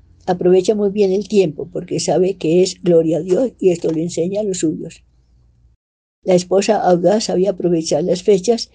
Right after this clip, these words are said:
de cumpleaños, aniversarios o fiestas del Señor o de la Virgen para tener algo extraordinario a la hora de la comida. Sabe que las flores frescas y la buena música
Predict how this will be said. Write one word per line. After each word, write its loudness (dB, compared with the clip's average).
de 2
cumpleaños, -2
aniversarios 0
o -2
fiestas -4
del -6
Señor -4
o -2
de 2
la 2
Virgen -4
para 0
tener -4
algo 2
extraordinario -2
a -4
la -2
hora -2
de -2
la -6
comida. -4
Sabe 4
que 0
las 0
flores 2
frescas -2
y -8
la 2
buena -2
música -2